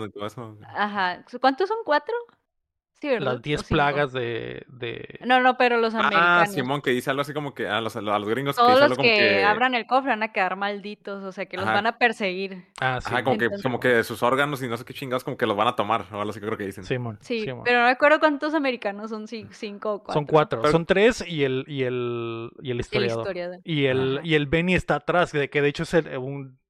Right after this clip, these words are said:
Speaker 3: un detalle muy chido en la movie, porque el Benny está ahí, pero no está cuando, no está cerca cuando abren el,
Speaker 2: Ajá,
Speaker 3: el
Speaker 2: él
Speaker 3: cofre.
Speaker 2: no toca el cofre.
Speaker 3: Y
Speaker 2: Y
Speaker 3: luego
Speaker 2: de
Speaker 3: se
Speaker 2: hecho,
Speaker 3: va,
Speaker 2: se va también.
Speaker 3: y dice, "A
Speaker 2: Se
Speaker 3: la
Speaker 2: va
Speaker 3: verga es la
Speaker 2: corriendo,
Speaker 3: maldición",
Speaker 2: güey.
Speaker 3: y se va corriendo el pinche chaval.
Speaker 2: Sí.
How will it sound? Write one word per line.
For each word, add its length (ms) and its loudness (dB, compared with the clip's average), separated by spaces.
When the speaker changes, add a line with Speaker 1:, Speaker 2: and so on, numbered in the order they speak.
Speaker 3:
un 320 -8
detalle 380 0
muy 160 -2
chido 220 0
en 40 0
la 60 -4
movie, 160 -4
porque 260 -4
el 80 -6
Benny 200 -4
está 280 2
ahí, 400 0
pero 240 4
no 320 0
está 800 0
cuando, 420 -2
no 100 -4
está 160 -2
cerca 360 -2
cuando 320 -4
abren 300 -4
el, 180 -14
Speaker 2:
Ajá, 380 2
Speaker 3:
el 80 -2
Speaker 2:
él 0 -
Speaker 3:
cofre. 60 -2
Speaker 2:
no 160 4
toca 260 2
el 140 0
cofre. 440 -8
Speaker 3:
Y 40 -4
Speaker 2:
Y 40 0
Speaker 3:
luego 200 8
Speaker 2:
de 40 4
Speaker 3:
se 80 -2
Speaker 2:
hecho, 140 4
Speaker 3:
va, 60 6
Speaker 2:
se 60 8
va 140 4
también. 340 -2
Speaker 3:
y 40 -6
dice, 180 -4
"A 40 -2
Speaker 2:
Se 80 4
Speaker 3:
la 40 6
Speaker 2:
va 80 10
Speaker 3:
verga 180 8
es 60 4
la 40 6
Speaker 2:
corriendo, 120 6
Speaker 3:
maldición", 440 2
Speaker 2:
güey. 80 0
Speaker 3:
y 40 -6
se 60 0
va 100 2
corriendo 380 -4
el 60 -14
pinche 280 -10
chaval. 400 0
Speaker 2:
Sí. 60 2